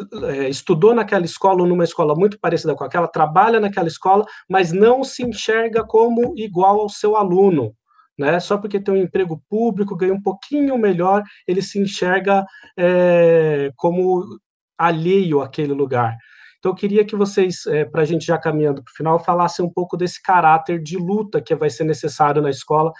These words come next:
Acho que mais do que nunca a gente vai precisar assumir uma posição, e a nossa posição não é a mesma desses negacionistas que estão por aí.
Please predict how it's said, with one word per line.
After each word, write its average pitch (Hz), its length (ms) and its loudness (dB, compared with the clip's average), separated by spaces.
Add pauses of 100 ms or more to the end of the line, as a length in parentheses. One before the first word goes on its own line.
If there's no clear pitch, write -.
(240)
Acho - 80 -20
que - 80 -4
mais 180 280 2
do 185 80 -4
que 180 120 -4
nunca 170 280 0
a - 20 0
gente 156 220 -8
vai 165 120 2
precisar 160 360 -4
assumir 156 340 -2
uma 160 240 -2
posição, 147 680 0 (400)
e 156 60 2
a 147 80 4
nossa 156 260 0
posição 156 640 0
não 160 280 2
é 156 260 0
a 151 140 -2
mesma 147 360 0
desses 143 320 -8
negacionistas 139 960 -2
que - 80 -18
estão 139 260 -10
por 143 140 -8
aí. 117 300 -6